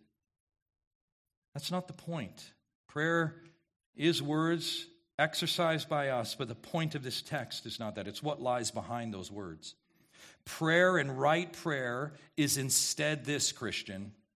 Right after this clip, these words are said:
It's the act of recognition. That's what this text is telling us. It's that ongoing act of recognition. It's recognizing and responding to all that God alone offers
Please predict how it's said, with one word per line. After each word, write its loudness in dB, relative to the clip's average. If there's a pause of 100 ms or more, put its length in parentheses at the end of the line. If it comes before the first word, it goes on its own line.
(300)
It's 2
the -6
act -2
of -8
recognition. -6 (1500)
That's -2
what -2
this -2
text -4
is -8
telling -4
us. -2
It's -2
that 2
ongoing 6
act -2
of -8
recognition. -6 (220)
It's 0
recognizing 2
and -2
responding 2
to -4
all 4
that -2
God 2
alone 0
offers -2